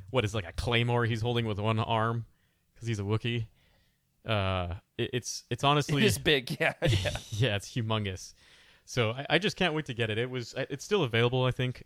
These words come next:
Speaker 1: on, on GameStop. So definitely pick it up if you're a fan of Knights of the Old Republic.
Speaker 2: All right. Uh, Emma, you collect the Black Series, don't you? Did you get this one?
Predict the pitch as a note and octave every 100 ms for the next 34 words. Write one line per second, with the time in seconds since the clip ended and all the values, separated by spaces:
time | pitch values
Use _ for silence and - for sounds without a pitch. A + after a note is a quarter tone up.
0 | - A2 G#2+ G#2 G2+ - A2 G2+ G2 G2
1 | G2 A#2 A2 A2 - A2 A2+ - _ _
2 | _ _ - A2 G2 F#2+ - _ A#2+ -
3 | B2+ - A#2+ A2 G#2 G2 G2 G#2+ F#2+ -
4 | G2 G2 F#2+ F#2 F#2 F#2+ F2 F2 - _
5 | G#2 F#2 - F2+ F2 E2+ - F#2+ F2 -
6 | _ _ _ _ _ _ _ _ _ _
7 | _ _ - _ _ _ - G#2 G2 G#2
8 | C3 C3 A2+ - C3 A3 D#4+ D4 B3 -
9 | A4+ - B2+ A#2 A2+ A#2+ A2+ G#2+ A#2+ -
10 | G#3 D#3+ F#3 G#3+ C#4 -